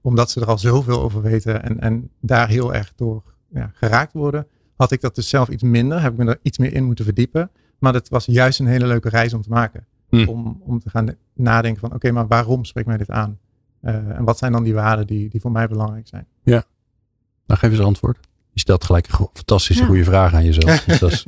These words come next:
Speaker 2: voor mij uitermate makkelijk.
Speaker 1: Ja.
Speaker 2: Ja.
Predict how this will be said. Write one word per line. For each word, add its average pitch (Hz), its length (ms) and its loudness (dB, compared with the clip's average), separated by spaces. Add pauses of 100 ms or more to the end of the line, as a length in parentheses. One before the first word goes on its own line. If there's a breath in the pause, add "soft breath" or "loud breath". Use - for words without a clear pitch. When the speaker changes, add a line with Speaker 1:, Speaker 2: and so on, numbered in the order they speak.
(100)
Speaker 2:
voor - 180 2
mij 95 300 4
uitermate 123 380 4
makkelijk. 110 400 2 (160)
Speaker 1:
Ja. 135 340 2
Speaker 2:
Ja. 107 240 4